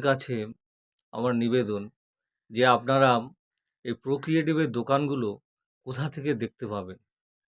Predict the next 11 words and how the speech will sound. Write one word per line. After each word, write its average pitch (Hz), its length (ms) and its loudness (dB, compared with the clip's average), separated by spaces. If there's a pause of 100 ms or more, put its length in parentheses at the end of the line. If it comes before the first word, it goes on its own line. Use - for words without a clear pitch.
(280)
বর্তমান 139 460 -2 (140)
দুনিয়া 131 320 2 (880)
সবারই 131 400 4
হাতের 131 340 -4
মুঠোর 123 340 -8
মধ্যে 117 260 -6 (120)
আছে, 107 200 -14 (380)
অর্থাৎ 131 300 -4 (600)
আপনার 117 320 -2 (1040)
Android 131 440 8
ফোনের 123 300 -2